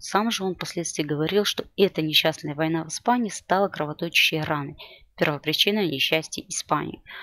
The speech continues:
Ну и только потом начинается вторжение в Россию. Итак, в конце ты-,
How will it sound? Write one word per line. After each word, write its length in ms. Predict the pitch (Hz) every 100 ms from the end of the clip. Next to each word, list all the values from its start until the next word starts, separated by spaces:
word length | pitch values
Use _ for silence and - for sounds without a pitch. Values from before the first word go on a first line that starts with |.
| - -
Ну 120 | 269
и 40 |
только 260 | 240 202 -
потом 320 | - - 143
начинается 520 | 143 - 175 185 175
вторжение 720 | - - - 151 165 160 151
в 80 | 135
Россию. 480 | 151 156 - 147 - - _ _ _ _ _ - - - _ _ - - - - - - - _ _
Итак, 400 | 233 - - - - _ - - - - -
в 100 | -
конце 420 | 226 262 - 190
ты-, 240 | - 220